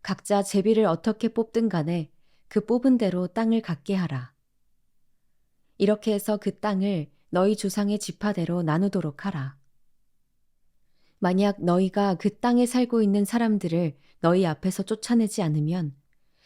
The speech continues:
그 남은 사람들이 너희 눈에 가시가 되고 너희 옆구리에 바늘이 될 것이다. 그들이 너희가 살게 될 그 땅에서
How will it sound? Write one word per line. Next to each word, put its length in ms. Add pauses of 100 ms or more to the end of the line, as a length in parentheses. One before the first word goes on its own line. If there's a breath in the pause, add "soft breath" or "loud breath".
(160 soft breath)
그 80
남은 320
사람들이 640
너희 260
눈에 260
가시가 480
되고 480 (380)
너희 240
옆구리에 560
바늘이 420
될 180
것이다. 520 (1500)
그들이 320
너희가 380
살게 360
될 200
그 220
땅에서 600